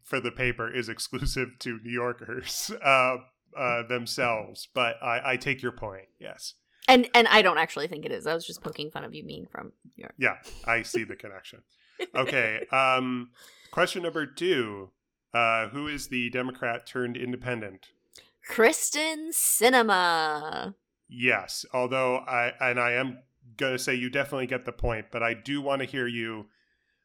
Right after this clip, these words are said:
Speaker 1: pronounce her first name one more time, please.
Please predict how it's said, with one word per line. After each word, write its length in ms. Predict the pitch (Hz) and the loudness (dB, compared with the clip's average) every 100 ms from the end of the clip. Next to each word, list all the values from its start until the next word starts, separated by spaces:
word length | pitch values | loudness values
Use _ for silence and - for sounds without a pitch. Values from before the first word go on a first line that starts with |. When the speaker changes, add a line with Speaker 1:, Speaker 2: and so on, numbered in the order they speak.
| _ | _
Speaker 1:
pronounce 400 | - 131 131 123 | 6 6 6 2
her 120 | - 123 | 0 -2
first 260 | 127 120 | -2 -4
name 180 | 123 110 | -4 -4
one 140 | 113 117 | -4 -4
more 180 | 113 | -4
time, 300 | 107 101 95 85 | -6 -8 -10 -14
please. 440 | - - - - | -16 -14 -16 -16